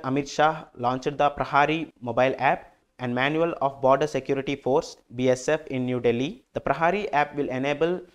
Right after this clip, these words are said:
Jawans to access personal information and information related to accommodation, Ayushman, C A P F and leaves on their mobile.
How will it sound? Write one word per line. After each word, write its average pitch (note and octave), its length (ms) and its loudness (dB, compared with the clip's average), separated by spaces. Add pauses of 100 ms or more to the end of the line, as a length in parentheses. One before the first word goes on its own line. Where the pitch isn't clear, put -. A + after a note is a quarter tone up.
(280)
Jawans C3 380 0
to D3+ 100 0
access C3 320 -2
personal C#3 480 -2
information C#3 640 -4
and B2 140 -8
information C#3+ 600 -4
related C3+ 500 -2
to C#3+ 120 -2
accommodation, C3 800 -4 (100)
Ayushman, C3+ 460 -6
C C3 280 -2
A C#3 40 0
P C3+ 220 -2
F C#3 140 2 (260)
and D#3 320 -6 (240)
leaves C3+ 320 -4
on B2+ 320 -6
their C3+ 200 -2
mobile. G#2 360 -6